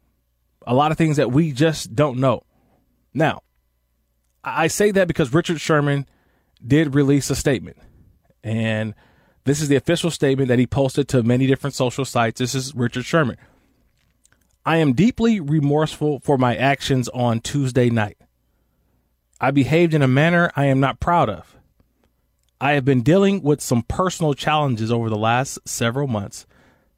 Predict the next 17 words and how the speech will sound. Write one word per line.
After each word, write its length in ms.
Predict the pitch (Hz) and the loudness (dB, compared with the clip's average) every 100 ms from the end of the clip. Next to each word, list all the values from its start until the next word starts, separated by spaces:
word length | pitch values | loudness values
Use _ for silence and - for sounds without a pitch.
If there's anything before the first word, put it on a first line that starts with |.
| _ _ | _ _
but 180 | 135 131 | -2 2
that 160 | 135 143 | 2 2
is 100 | 135 | 2
not 160 | 127 | 0
an 80 | 120 | 0
excuse 600 | 117 - 151 123 113 - - _ | -4 -6 -4 -4 -6 -14 -20 _
for 140 | - 110 | -4 0
how 140 | 120 | 2
I 140 | 113 | 0
acted. 360 | 113 123 - - - _ _ _ _ _ _ _ _ _ _ _ - | 0 -2 -4 -12 -20 _ _ _ _ _ _ _ _ _ _ _ -8
The 240 | 110 143 | 0 2
importance 560 | 131 - 196 214 202 - | 2 0 0 2 0 -2
of 200 | 147 120 | -2 0
mental 480 | 120 185 - 185 - | 0 0 -2 -4 -2
and 120 | 131 | 0
emotional 500 | 117 131 143 - 143 | 2 0 -2 -4 -6
health 280 | 127 107 | -4 -4